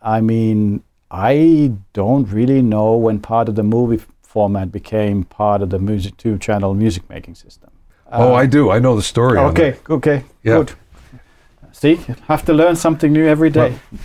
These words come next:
Speaker 2: when I was doing a lot of surround sound, my mentor was Tom Holman.
Speaker 1: Okay.
Speaker 2: If you ever go and see T H X,
Speaker 1: Yes.
Speaker 2: Tom Holman Experiment.
Speaker 1: Okay.
Speaker 2: So he worked for Lucas Sound. And he told me what happened was they were doing the second Star Wars movie. And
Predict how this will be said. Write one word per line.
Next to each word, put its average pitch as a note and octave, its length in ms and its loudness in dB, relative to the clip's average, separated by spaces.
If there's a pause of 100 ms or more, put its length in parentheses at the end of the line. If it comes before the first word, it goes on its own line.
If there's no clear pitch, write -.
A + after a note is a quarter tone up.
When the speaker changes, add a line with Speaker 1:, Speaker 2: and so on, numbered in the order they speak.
Speaker 2:
when C3 180 0
I C#3 120 2
was D3 420 0
doing B2 220 0
a A2+ 40 0
lot A2+ 140 2
of G#2 80 -2
surround B2 400 0
sound, F#2+ 520 -4
my A2+ 180 0
mentor A2+ 520 0
was F#2+ 220 -4
Tom G2+ 300 -4
Holman. G2+ 380 -4 (180)
Speaker 1:
Okay. G#2 320 -2 (440)
Speaker 2:
If - 100 -20
you B2+ 60 0
ever A#2 140 2
go A#2 180 2
and A2+ 100 0
see G#2+ 180 -4
T C3 240 0
H G#2+ 180 -2
X, - 420 -2
Speaker 1:
Yes. - 360 -6
Speaker 2:
Tom C3+ 240 0
Holman A#2+ 280 2
Experiment. F#2+ 680 -4
Speaker 1:
Okay. F#2+ 480 -6
Speaker 2:
So - 140 -12
he F#2+ 60 -4
worked G2 200 -4
for G2+ 100 -10
Lucas A#2+ 300 -4
Sound. F2 380 -20
And A#2+ 160 -2
he C3+ 60 0
told D3 280 0
me D#3+ 80 4
what B2+ 180 0
happened A#2+ 440 0
was G2 260 -2 (160)
they B2 100 0
were A2+ 80 4
doing C3 200 2
the A2+ 60 -2
second E3 340 0
Star C#3 320 0
Wars G#2 260 -2
movie. G#2 380 -4 (760)
And A2 440 0